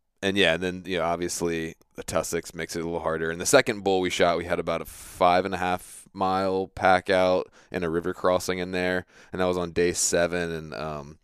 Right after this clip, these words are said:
it's, uh, it's tough, but it was, it was an amazing trip, man. Um,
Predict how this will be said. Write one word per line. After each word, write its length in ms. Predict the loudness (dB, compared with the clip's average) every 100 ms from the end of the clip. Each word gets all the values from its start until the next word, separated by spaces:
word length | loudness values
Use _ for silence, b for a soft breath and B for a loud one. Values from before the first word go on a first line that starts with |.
| b b b b b b b b -10
it's, 200 | -6 2
uh, 260 | 4 4 2 _
it's 160 | -2 8
tough, 280 | 10 10
but 140 | 6 6
it 40 |
was, 380 | 6 4 0 -4
it 40 | -4
was 160 | -4
an 140 | -6 -10 -10
amazing 440 | -4 -4 -4 -8
trip, 260 | -8 -8 -6
man. 260 | -10 -12 -12 -6
Um, 500 | -2 -2 -4 -8